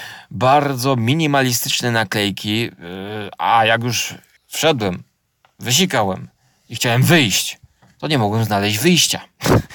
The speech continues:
Przez ułamek sekundy myślałem, że zaraz tutaj powinny być drzwi. I naprawdę miałem pot na karku, ponieważ ja się boję tego, żeby mnie ktoś nie zamknął.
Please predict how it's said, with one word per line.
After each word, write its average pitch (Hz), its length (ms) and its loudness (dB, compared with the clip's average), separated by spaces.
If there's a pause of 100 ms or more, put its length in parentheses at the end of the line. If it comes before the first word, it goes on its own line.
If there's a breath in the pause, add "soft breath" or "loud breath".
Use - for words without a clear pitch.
(140 loud breath)
Przez - 320 0 (100)
ułamek 135 440 2
sekundy 127 460 -2 (300 loud breath)
myślałem, 123 320 0
że 135 80 2
zaraz 127 380 2
tutaj - 260 2
powinny 113 340 -4
być 120 120 -4
drzwi. 143 340 -4 (760 loud breath)
I 127 120 2
naprawdę 117 720 2 (160)
miałem 123 360 2
pot 113 360 0
na 127 120 -4
karku, 107 440 -8
ponieważ 117 480 -8
ja 98 160 -8
się 123 180 -4
boję 107 260 0
tego, 110 280 -2
żeby 117 240 -2
mnie 104 120 0
ktoś 120 340 -4
nie 127 260 2
zamknął. 170 480 2